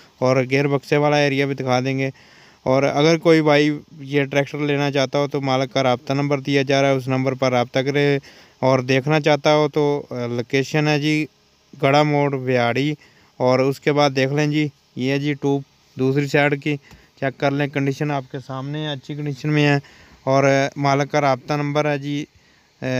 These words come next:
ये आप देख सकते हैं। इसकी इंजन की condition बारह आने हैं, मालिक का ये कहना है। और price मुनासिब है, बहुत ही मुनासिब कीमत में आपको ये tractor मिलने वाला, तीन लाख पचास हज़ार में।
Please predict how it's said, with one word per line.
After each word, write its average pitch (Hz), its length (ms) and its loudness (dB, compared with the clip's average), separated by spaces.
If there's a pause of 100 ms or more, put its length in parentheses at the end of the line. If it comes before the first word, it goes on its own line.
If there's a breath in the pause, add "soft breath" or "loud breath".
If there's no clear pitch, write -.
(260)
ये 131 180 0
आप 139 140 6
देख 139 240 0
सकते 151 240 -2
हैं। 165 100 -2
इसकी 175 340 -4
इंजन 165 280 -2
की 170 140 -6
condition 165 600 -2
बारह 131 240 4
आने 151 280 0
हैं, 156 300 -2
मालिक 131 360 -4
का 147 80 -4
ये 143 160 -4
कहना 139 280 -4
है। 147 340 -6 (160)
और 143 160 4
price 165 460 2
मुनासिब 139 560 -2
है, 110 160 -6 (220)
बहुत 151 220 0
ही 175 60 -2
मुनासिब 151 420 0
कीमत 160 300 -4
में 160 160 -4
आपको 143 260 -4
ये 147 60 0
tractor 143 340 -6
मिलने 151 220 0
वाला, 151 220 2
तीन 151 300 -2
लाख 147 160 0
पचास 139 340 -2
हज़ार 143 320 0
में। 147 260 -4